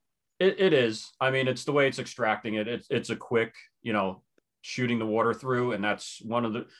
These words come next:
we actually did K-Cup pods, uh, when we first started, but they're,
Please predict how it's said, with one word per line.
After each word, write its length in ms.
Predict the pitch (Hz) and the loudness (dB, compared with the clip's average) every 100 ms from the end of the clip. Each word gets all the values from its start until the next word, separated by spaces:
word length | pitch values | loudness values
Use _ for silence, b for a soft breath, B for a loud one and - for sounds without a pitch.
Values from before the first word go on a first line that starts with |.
| B B | B B
we 180 | 147 190 | 4 4
actually 240 | 180 156 131 | 4 2 2
did 280 | 147 127 | 0 0
K-Cup 480 | - 131 127 120 - | 0 -2 0 -2 -2
pods, 560 | - 110 104 98 - - | 0 2 2 -2 -10 -6
uh, 340 | 101 92 90 92 | -2 0 -2 -4
when 140 | 104 101 | -4 -4
we 60 | 98 | -2
first 320 | 131 127 - | 2 2 2
started, 400 | 135 131 135 - _ _ _ _ _ 120 | 2 4 2 -4 _ _ _ _ _ 0
but 280 | 117 107 - _ _ _ 120 131 | 2 2 -2 _ _ _ -10 -2
they're, 480 | 123 120 117 117 | 4 4 4 2